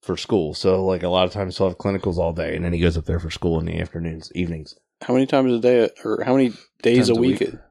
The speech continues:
Speaker 2: is that?
Speaker 1: Uh, it's every Tuesday and Thursday and every other Saturday.
Speaker 2: Oh, that's not too bad.
Speaker 1: To, that he has to attend class.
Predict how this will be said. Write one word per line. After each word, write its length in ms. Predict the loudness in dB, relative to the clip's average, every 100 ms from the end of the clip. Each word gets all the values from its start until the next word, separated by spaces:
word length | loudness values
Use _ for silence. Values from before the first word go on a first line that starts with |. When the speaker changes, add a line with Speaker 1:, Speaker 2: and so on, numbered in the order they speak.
| -12
Speaker 2:
is 140 | -8 0
that? 80 | 4
Speaker 1:
Uh, 460 | 6 6 6 4
it's 360 | 2 -6 -12 -14 _ _ _ _ -20 _ 0
every 280 | 2 2 0
Tuesday 400 | 2 0 6 4
and 140 | 4
Thursday 640 | 4 2 2 4 4 6 4
and 140 | 2 -2
every 300 | 0 2 2
other 140 | 2
Saturday. 640 | 0 -2 -2 -6 -12 -14 -18 _ _ _ _ -12
Speaker 2:
Oh, 300 | -12 -12 -12
that's 140 | -8
not 160 | -8 -8
too 160 | -10 -6
bad. 340 | -4 -4 -4 -10 -8
Speaker 1:
To, 160 | -2 0
that 160 | 2
he 80 | 0
has 220 | 0 -2
to 140 | -2 -4
attend 420 | -2 0 0 -2
class. 500 | -4 -6 -8 -14